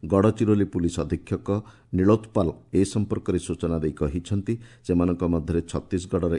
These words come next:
ଇନ୍ଦ୍ରାବତୀ ଆଞ୍ଚଳିକ କମିଟି ଏବଂ ଜାତୀୟ ଉଦ୍ୟାନ ଆଞ୍ଚଳିକ କମିଟିରେ ସାମିଲ ଥିବା ମାଓବାଦୀ ରହିଛନ୍ତି।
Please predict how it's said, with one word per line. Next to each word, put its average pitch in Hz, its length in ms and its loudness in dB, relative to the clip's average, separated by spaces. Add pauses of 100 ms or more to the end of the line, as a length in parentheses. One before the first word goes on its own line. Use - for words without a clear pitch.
(120)
ଇନ୍ଦ୍ରାବତୀ 92 560 -2
ଆଞ୍ଚଳିକ 87 400 -2
କମିଟି 82 400 -4
ଏବଂ 82 180 -2 (140)
ଜାତୀୟ 73 320 -4
ଉଦ୍ୟାନ 82 400 0
ଆଞ୍ଚଳିକ 78 480 -4
କମିଟିରେ 80 420 -4
ସାମିଲ 78 380 -4
ଥିବା 85 220 -6 (380)
ମାଓବାଦୀ 78 520 0
ରହିଛନ୍ତି। 62 640 -8